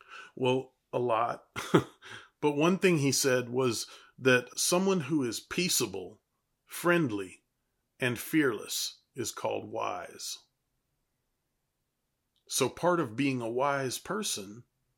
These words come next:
is also being friendly. And he said, "If, as you travel, you meet none better than yourself or equal,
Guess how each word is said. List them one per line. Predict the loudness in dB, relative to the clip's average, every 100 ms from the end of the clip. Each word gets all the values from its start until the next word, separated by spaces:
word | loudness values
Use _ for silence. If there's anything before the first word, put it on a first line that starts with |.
| _
is | -12 -10
also | -6 -4 -2 -4
being | -4 -6 -8 -10
friendly. | -6 -2 -2 -4 -10 -20 _ _ _ _ _ _ _ _ _ _ _ _ _ _ _
And | -8 -4
he | -2
said, | -2 0 0 0 -6 -20 _ _
"If, | 6 6 4 -10 -16 _ _ _ _
as | 4 4 2
you | -4
travel, | -4 -4 -4 -6 -10 -14 _ _ _ _ _ _ _
you | 0 2
meet | 2 2 0
none | 0 2 2 2 0
better | 6 6 8 6
than | 6 2
yourself | 0 0 0 0 -2 -8 -16 -18 _ _ _
or | -2 -2 -2
equal, | -4 -6 -8 -14 -14